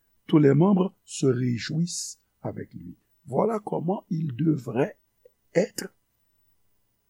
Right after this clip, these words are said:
dans l'é-, dans l'église, le corps de Jésus-Christ. Alò, moun ka di, men, ou ta pale, mwen, de unité symbiotique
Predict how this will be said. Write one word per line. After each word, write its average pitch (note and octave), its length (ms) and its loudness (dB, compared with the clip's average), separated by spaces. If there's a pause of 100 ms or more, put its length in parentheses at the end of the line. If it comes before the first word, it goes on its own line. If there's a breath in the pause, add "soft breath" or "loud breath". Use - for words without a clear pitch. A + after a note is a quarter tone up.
(480)
dans C#3 140 2
l'é-, F3 220 0 (160)
dans E3 140 4
l'église, G3 600 6 (260)
le D3+ 200 8
corps F3+ 580 2 (280)
de C3+ 140 4
Jésus-Christ. D#3 580 0 (3250)
Alò, C4 280 10
moun B3+ 100 10
ka G3 140 6
di, F3+ 160 10
men, D#3+ 380 8 (840)
ou D3+ 80 -2
ta A#3+ 160 4
pale, A3 400 6
mwen, - 180 4
de D3 460 4 (1400)
unité D3+ 440 6
symbiotique C#3 680 2